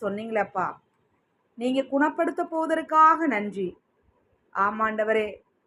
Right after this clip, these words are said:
இதை பார்த்து கேட்டுக்கொண்டிருக்கின்ற ஒவ்வொரு சகோதரனையும், சகோதரியும், தாய்மார்களையும்,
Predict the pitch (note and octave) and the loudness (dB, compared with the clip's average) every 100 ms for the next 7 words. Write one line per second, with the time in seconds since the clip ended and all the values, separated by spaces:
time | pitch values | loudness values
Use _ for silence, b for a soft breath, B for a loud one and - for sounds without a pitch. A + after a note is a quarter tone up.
0 | _ _ - A#3 A3+ G#3 - A3+ B3 D4 | _ _ -6 2 2 2 -2 2 2 2
1 | D4+ - B3+ C#4+ - D#4 D4 C4 B3+ B3 | -8 -6 0 0 0 -2 -2 -2 -4 -4
2 | A#3 G#3 A3 C4 C#4+ F#4 F4 B3+ G#3 A#3+ | -2 0 2 2 2 0 0 0 0 0
3 | B3+ C4 B3 A#3 A3 A3+ A3 B3+ D4 C#4+ | 0 0 -2 -4 -6 -4 -2 2 0 0
4 | B3 A#3 A3 A3+ D#4+ D#4 D4 C#4 B3 A3+ | -4 -4 4 4 4 2 2 4 2 2
5 | A3 | 0